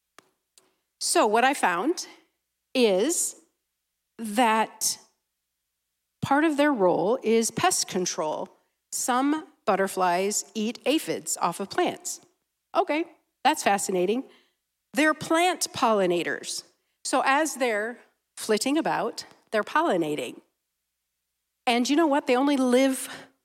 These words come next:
for about three weeks. That's kind of sad, but the saddest part of all was the fact that they're a source of food for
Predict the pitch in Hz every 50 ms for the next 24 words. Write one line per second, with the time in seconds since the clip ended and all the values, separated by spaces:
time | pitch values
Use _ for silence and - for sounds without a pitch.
0 | - - - 226 214 214 220 214 208 214 214 - - - - - 233 233 254 269
1 | 269 269 277 277 254 - - - 208 220 233 220 175 - - _ - - - -
2 | - - - - - _ _ _ _ _ _ _ _ _ _ _ _ _ _ _
3 | _ _ _ _ _ - 247 - - - - 269 240 220 202 - - - 196 180
4 | 185 190 190 196 - 214 - - 208 202 226 247 277 269 - - - 240 233 226
5 | 202 - 190 190 208 226 254 247 - - - - - - - 220 214 226 220 -
6 | 226 233 - - - 220 208 226 262 - - - - - - - - - _ _
7 | _ _ _ _ _ _ _ _ _ _ _ - 220 214 - 247 262 277 - 254
8 | 240 - - - - - 233 247 277 294 - - 277 240 - - - - - 294
9 | 254 175 160 156 196 220 247 - - _ _ _ _ _ _ _ _ _ _ _
10 | _ _ _ _ _ _ _ - _ _ _ _ _ _ _ _ _ _ - 240
11 | 214 190